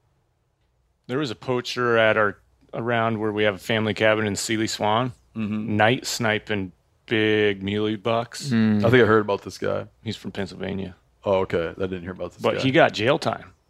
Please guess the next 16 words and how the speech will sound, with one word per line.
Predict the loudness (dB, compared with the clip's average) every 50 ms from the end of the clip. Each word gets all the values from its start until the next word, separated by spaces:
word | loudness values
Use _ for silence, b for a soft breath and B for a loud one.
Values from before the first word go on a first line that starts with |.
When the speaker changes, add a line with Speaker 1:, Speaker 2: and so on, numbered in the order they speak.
| _ _ _ _ _ _ _ _
Speaker 1:
I | -6
mean, | -2 -2 -2
it | -2 -2
was | -4 -6 -4
bad | -2 0 2 2 4 2
enough. | 2 0 0 0 0 -2 -4 -10 -18 -20 -20 _ _ _ _ _ _ _ _ _ _ _ _ _ _ _ _ _ -18
It |
was | -14 -14 -12
crazy. | -10 -8 -6 -6 -6 -6 -8 -12 -16 -18 _ _ 2
Speaker 2:
What | 2 2 2
states | 2 4 6 6 6 4 2
are | -4
trying | -6 0 4 4 6 6 4 2
to | 0
do | -2 -2
now | 0 2 4 4 6 4 4 2 -2 -6